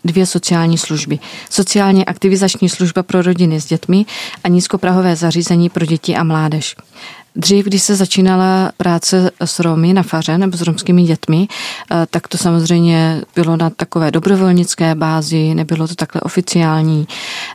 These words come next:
A tyhle dvě služby z toho tak nějak vyplynuly. Už tehdy byla starost o školní děti, o předškolní děti, tak když potřebovalo se to nějak ukotvit, aby se na to dali získat prostředky z veřejných zdrojů a podobně, tak tyhle dvě služby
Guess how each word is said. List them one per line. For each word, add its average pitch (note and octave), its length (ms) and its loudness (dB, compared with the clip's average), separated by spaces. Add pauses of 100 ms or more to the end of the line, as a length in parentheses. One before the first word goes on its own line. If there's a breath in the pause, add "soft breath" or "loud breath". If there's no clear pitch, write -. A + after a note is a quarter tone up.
(120)
A E3 80 -2
tyhle F3+ 400 0
dvě F3 200 0
služby E3+ 380 0
z - 80 -6
toho E3+ 180 0
tak F3 160 -4
nějak F3 180 2
vyplynuly. D#3 600 0 (120)
Už - 220 -4
tehdy E3 580 -2 (100)
byla E3 280 -2
starost - 600 -4
o D#3 240 -4
školní E3+ 580 2
děti, D#3 480 -2
o - 60 -6
předškolní F3 580 0
děti, F3 360 0 (640 loud breath)
tak D3+ 160 -4 (160)
když D#3+ 200 -4
potřebovalo D#3 960 -2
se - 120 -8
to - 120 -4
nějak D#3 260 0
ukotvit, E3+ 640 0 (200)
aby D#3 180 -6
se - 220 -4
na D3 120 0
to - 180 -6
dali D3 220 0
získat D3 340 -6
prostředky D#3 520 -6
z - 80 -10
veřejných D#3+ 360 0
zdrojů D#3+ 280 -2
a - 60 -4
podobně, E3+ 420 0 (500 loud breath)
tak F3 200 -6
tyhle D#3 280 -2
dvě D#3+ 180 -2
služby D3+ 580 -4